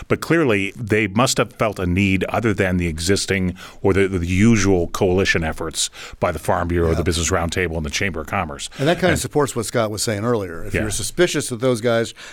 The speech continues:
Speaker 2: are not gonna show up and, and, you know, beat everybody over the
Speaker 1: You're gonna
Speaker 2: head.
Speaker 1: try to do it yourself. You're gonna try to build a
Speaker 2: Yeah.
Speaker 1: better mousetrap and make it
Speaker 2: Yes.
Speaker 1: happen. And, and look,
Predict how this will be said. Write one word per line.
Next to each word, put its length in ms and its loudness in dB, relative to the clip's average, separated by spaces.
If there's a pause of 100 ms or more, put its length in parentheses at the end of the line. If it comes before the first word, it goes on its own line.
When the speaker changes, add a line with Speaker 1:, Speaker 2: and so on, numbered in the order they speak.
(100)
Speaker 2:
are 100 -2
not 260 2
gonna 220 0
show 320 0
up 240 -2
and, 240 -8
and, 340 -8 (380)
you 80 -4
know, 160 -2
beat 180 0
everybody 360 2
over 160 -2
the 60 -4
Speaker 1:
You're 60 0
gonna 120 4
Speaker 2:
head. 60 0
Speaker 1:
try 120 2
to 80 -10
do 140 4
it 80 0
yourself. 320 0
You're 120 -2
gonna 140 2
try 60 4
to 40 2
build 140 4
a 40 0
Speaker 2:
Yeah. 100 -2
Speaker 1:
better 80 0
mousetrap 580 0 (320)
and 160 0
make 140 2
it 80 0
Speaker 2:
Yes. 60 2
Speaker 1:
happen. 180 0
And, 160 4
and 160 4
look, 240 -2